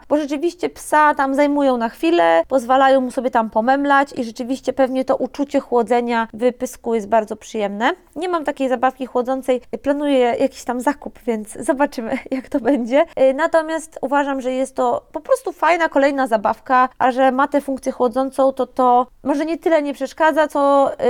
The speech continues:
y, nie jest jakimś też wielkim udogodnieniem. Natomiast warto to sprawdzić, bo z tego, co wiem, nie są one bardzo drogie. No i takie już bardziej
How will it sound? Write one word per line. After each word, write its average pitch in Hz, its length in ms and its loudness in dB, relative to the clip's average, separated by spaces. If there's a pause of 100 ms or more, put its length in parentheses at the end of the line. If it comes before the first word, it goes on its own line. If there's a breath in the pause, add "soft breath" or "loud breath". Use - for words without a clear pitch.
(120)
y, 254 40 0
nie 277 220 -2
jest 294 220 -4
jakimś 277 320 -6
też 254 220 -2 (160)
wielkim 269 600 0
udogodnieniem. 233 720 -4 (260 soft breath)
Natomiast 403 460 -6
warto 247 300 -2
to 226 100 -14
sprawdzić, 285 480 -4
bo 247 120 -10
z - 60 -14 (100)
tego, 262 140 -8
co 226 140 -8
wiem, 240 200 -8
nie 247 100 -8
są - 220 -10
one 214 220 -8
bardzo 196 440 -2 (160)
drogie. 185 480 0 (180)
No 294 180 0
i 359 100 0
takie 294 340 -2
już 262 180 -4
bardziej 247 580 -2